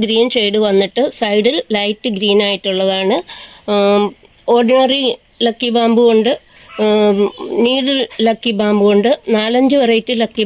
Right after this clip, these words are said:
ബാംബു ഉണ്ട്. ഈ വെറൈറ്റിക്ക് ഒരു പ്ലാന്റിന്, വലിയ പ്ലാന്റിന് സിക്സ്റ്റി റുപ്പീസും ചെറിയ സൈസിന് തേർട്ടി റുപ്പീസും വിലയാകും. നമ്മുടെ മിൽക്കി ബാംബു വെറൈറ്റിയാണ് കേട്ടോ. ഇതിനും ഡയറക്റ്റ് സൺലൈറ്റ് ആവശ്യമില്ല. ഷെയ്ഡി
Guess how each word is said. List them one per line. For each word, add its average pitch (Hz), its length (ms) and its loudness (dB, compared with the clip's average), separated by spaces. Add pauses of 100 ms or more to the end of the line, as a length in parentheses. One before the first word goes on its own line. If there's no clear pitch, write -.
ബാംബു 202 260 0
ഉണ്ട്. 190 160 0 (300)
ഈ - 20 2 (160)
വെറൈറ്റിക്ക് 220 580 -2 (460)
ഒരു 247 260 2
പ്ലാന്റിന്, 208 520 0 (600)
വലിയ 240 340 0
പ്ലാന്റിന് 254 420 0 (180)
സിക്സ്റ്റി - 420 -4
റുപ്പീസും 233 480 -2 (460)
ചെറിയ 254 280 2 (160)
സൈസിന് 214 480 -2 (200)
തേർട്ടി 240 440 0
റുപ്പീസും 233 480 -4 (600)
വിലയാകും. 180 500 -4 (420)
നമ്മുടെ 240 300 2 (360)
മിൽക്കി 226 440 0
ബാംബു 247 260 2 (100)
വെറൈറ്റിയാണ് 196 640 -2
കേട്ടോ. 240 240 -2 (500)
ഇതിനും 240 320 2 (300)
ഡയറക്റ്റ് 220 500 -2
സൺലൈറ്റ് 208 520 0
ആവശ്യമില്ല. 190 520 -2 (280)
ഷെയ്ഡി 202 320 -2